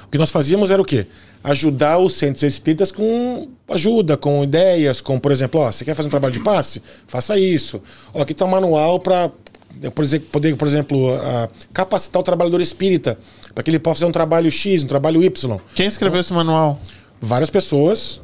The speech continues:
Speaker 1: vários manuais, né? Com o decorrer do tempo, vão, são vários escritos e tal. Mas não existe, por exemplo, não existe uma mandatória, ó, você vai ter que fazer isso, não existe. Cada centro
Speaker 2: Um sindicato? Não tem, não.
Speaker 1: Não existe.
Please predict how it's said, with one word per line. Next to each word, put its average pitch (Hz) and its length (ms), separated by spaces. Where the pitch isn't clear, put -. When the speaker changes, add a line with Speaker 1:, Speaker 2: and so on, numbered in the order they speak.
Speaker 1:
vários 170 280
manuais, 113 360
né? 123 140
Com 156 120
o - 20
decorrer 147 280
do 165 120
tempo, 185 480
vão, 135 200
são 135 200
vários 131 200
escritos 165 420
e - 20
tal. 107 200
Mas 139 120
não 202 80
existe, 196 260
por 160 140
exemplo, 135 280
não 139 60
existe 170 300
uma 147 240
mandatória, 156 680
ó, 143 100
você 127 120
vai 131 80
ter 165 80
que - 80
fazer 156 180
isso, 156 320
não 147 80
existe. - 320
Cada 202 360
centro 123 500
Speaker 2:
Um - 40
sindicato? 135 680
Não 120 140
tem, 151 160
não. 139 120
Speaker 1:
Não 139 180
existe. 101 360